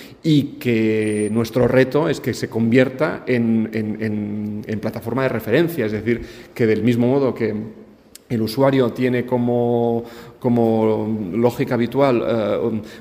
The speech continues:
ver qué hay en esta, en esta y en esta otra, y no digo nombres, pero todo el mundo sabe cuáles,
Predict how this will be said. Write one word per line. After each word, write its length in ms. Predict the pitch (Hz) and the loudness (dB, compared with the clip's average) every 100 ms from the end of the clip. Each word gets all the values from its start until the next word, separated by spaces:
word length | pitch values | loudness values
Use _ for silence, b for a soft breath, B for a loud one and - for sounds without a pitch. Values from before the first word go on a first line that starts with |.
| - | -10
ver 540 | 104 113 107 117 123 | -2 0 2 4 4
qué 120 | 127 | 4
hay 120 | 120 123 | 2 2
en 80 | |
esta, 440 | 131 123 107 101 76 | 0 -2 -6 -4 -4
en 160 | 113 | -4
esta 300 | 123 123 107 | -4 -4 -4
y 40 | 104 | -2
en 80 | 110 | -4
esta 220 | 113 120 | 0 0
otra, 260 | 131 110 - | 0 -2 -4
y 80 | 104 | -6
no 100 | 104 | -2
digo 160 | 107 | 0
nombres, 340 | 123 131 104 - | 0 0 -4 -6
pero 220 | 101 92 | -6 -6
todo 160 | 110 107 | -4 -2
el 60 | |
mundo 180 | 107 110 | -2 -2
sabe 220 | 113 113 | -2 -2
cuáles, 400 | 143 151 202 - | 2 0 0 -6